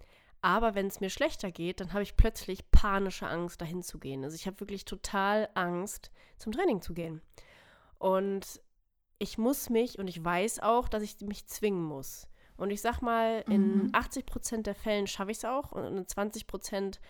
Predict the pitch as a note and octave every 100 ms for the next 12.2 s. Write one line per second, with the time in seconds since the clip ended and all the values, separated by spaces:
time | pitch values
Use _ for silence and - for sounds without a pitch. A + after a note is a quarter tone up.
0 | - - G3 - F#3 - E3 D#3+ D3+ D#3+
1 | - E3+ E3 D3 D#3 - E3+ - - -
2 | - - G3 F#3+ G#3+ - G3 F3+ F3 E3+
3 | F3 G3 G3+ G#3+ A#3 - G#3+ A3 G3+ G3
4 | F#3 G#3+ A#3 G#3+ F#3 F3+ F3 F#3 G3 F3+
5 | E3+ E3+ F#3+ F#3+ F#3 F3 - F#3 G3+ A#3
6 | A3+ G#3+ A3 A3+ C4 - - - - E3+
7 | F3+ F#3+ F#3 - G3+ G3+ G3 F#3+ A#3+ C#4
8 | - C#4+ C#4+ F#3 E3+ E3+ E3 E3 E3 E3
9 | D#3+ D#3+ - D#3+ E3+ G#3+ - - - -
10 | F#3+ G3 G3 G3 - G3+ G3+ G#3 G#3+ G#3+
11 | G#3+ A3 A3 G#3 G#3 G3 - G#3+ - F3+
12 | F#3 F#3